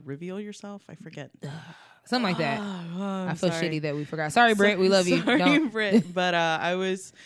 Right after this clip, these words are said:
Speaker 1: I was like, "I'm very straight, but this is
Speaker 2: This, I was, yeah.
Speaker 1: this is showbiz."
Speaker 2: <laughs> 'Cause it was, like, the sexuality with the nerd
Speaker 1: Yeah.
Speaker 2: shit. Like, it was just
Speaker 1: It's like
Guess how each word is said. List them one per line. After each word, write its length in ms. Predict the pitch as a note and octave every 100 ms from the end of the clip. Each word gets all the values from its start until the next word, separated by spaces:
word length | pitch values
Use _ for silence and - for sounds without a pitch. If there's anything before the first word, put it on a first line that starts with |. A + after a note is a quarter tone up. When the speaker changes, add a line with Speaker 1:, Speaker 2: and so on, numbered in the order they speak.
| - - -
Speaker 1:
I 140 | G3 A#3+
was 160 | B3
like, 280 | C4 A3+ -
"I'm 300 | - C#4+ E4
very 260 | D4+ D4 C#4
straight, 440 | - C4+ A#3+ F3+ _
but 160 | - -
this 240 | B3+ -
is 160 | A3+ F3
Speaker 2:
This, 260 | F3+ G#3+ -
I 120 | A3
was, 160 | D4+ G#3+
yeah. 420 | D4 B3+ E3+ D3+
Speaker 1:
this 160 | C4 C4+
is 120 | F#3+
showbiz." 840 | E4 B3 A3+ G3+ F#3+ D4+ F#3+ A#3 -
Speaker 2:
<laughs> 800 | G#3 G4+ G#4 A#4+ F#4 E4+ - -
'Cause 160 | B4+ A#3
it 100 | C#4+
was, 160 | D4 B3
like, 220 | A#3+ E3+
the 120 | G3
sexuality 920 | - C4+ D4 A#3+ A3 A3 A#3+ A#3+ A#3
with 320 | F#3+ F#3 G#3+
the 140 | F#3 F#3+
nerd 580 | F#3 E3+ F3+ F#3+ A3+ A3
Speaker 1:
Yeah. 200 | G#3+ G#3
Speaker 2:
shit. 400 | A#3+ A#3+ A#3+ -
Like, 220 | E3+ E3
it 60 | F3
was 180 | F3 E3
just 260 | E3 D#3 -
Speaker 1:
It's 60 |
like 280 | G#3+ G3+